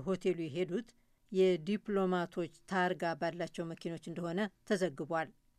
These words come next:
አፍሪካ ኮማንድ የተባለው የዩናይትድ ስቴትስ ወታደራዊ እዝ ከእገታ ነፃ እንዲወጡ የተደረጉት ታጋቾች ስድስት አሜሪካውያን እንደሚገኙባቸው ገልጿል። የአሜሪካ ወታደራዊ ሰራተኞች ከሆቴሉ ውጭ ሆነው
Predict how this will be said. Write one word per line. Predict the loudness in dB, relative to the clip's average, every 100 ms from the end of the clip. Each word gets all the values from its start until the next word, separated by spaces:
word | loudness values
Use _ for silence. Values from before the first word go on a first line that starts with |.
| _ 0
አፍሪካ | 0 2 -2 -2 0
ኮማንድ | 0 0 0 -2
የተባለው | -2 0 0 0 -2 -2
የዩናይትድ | 0 0 0 -4 -8 -12
ስቴትስ | -4 -4 -4
ወታደራዊ | -8 -6 -8 -4 -4 -2 -2
እዝ | -4 -6 -16 _ _
ከእገታ | -4 -2 0 0 0 -2 -2 0
ነፃ | 2 2 2 0
እንዲወጡ | 0 0 -2 -4 -4
የተደረጉት | -2 -2 0 -2 -4 -4 2
ታጋቾች | 2 2 -6 -2 -4 -4 -18 -20 _ _
ስድስት | -4 -2 0 -4 0
አሜሪካውያን | 2 2 0 -2 -2 0 -2 -2
እንደሚገኙባቸው | 0 0 0 -4 -6 -6 -6 -6 -4 -4 -6 -2
ገልጿል። | -2 0 0 0 -2 _ _ _ _ _ _ _ 6
የአሜሪካ | 8 8 8 6
ወታደራዊ | 6 4 2 4 4 2
ሰራተኞች | 2 2 2 4 4 2
ከሆቴሉ | 2 2 2 2 4 4 4
ውጭ | 2 0 -4 0
ሆነው | 4 6 6